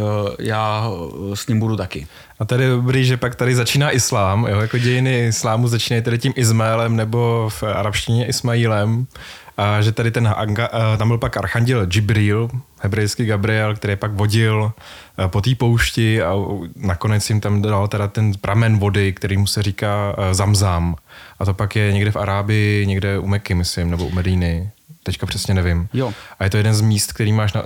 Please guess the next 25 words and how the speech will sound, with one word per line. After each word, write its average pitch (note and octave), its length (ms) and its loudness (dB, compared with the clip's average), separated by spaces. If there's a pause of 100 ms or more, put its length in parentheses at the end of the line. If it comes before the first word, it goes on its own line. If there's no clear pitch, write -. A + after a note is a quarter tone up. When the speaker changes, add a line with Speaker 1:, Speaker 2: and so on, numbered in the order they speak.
Speaker 2:
navštívit, G#2 400 0
když G2+ 200 0
jdeš G#2 260 0
na G#2+ 100 -2
pouť G#2 320 -2
do, G2 760 0
do F#2 360 -2
toho, E2 220 -2
do E2+ 100 -2
Meky. F2+ 300 -4 (400)
Speaker 1:
No, C3+ 100 0
islám F3 280 -2
Speaker 2:
No. F3+ 60 2
Speaker 1:
tohleto F3+ 300 0
vlastně F3 280 -4
otáčí, D3+ 640 -4
že D#3+ 220 -2
naopak C#3+ 720 -4
toho - 140 0
Speaker 2:
Ten A2 100 2
Ismail. - 0 -
Speaker 1:
Izmaela D3 440 2
vnímá C3+ 440 0
jako C3 220 -2
toho, C#3+ 380 -2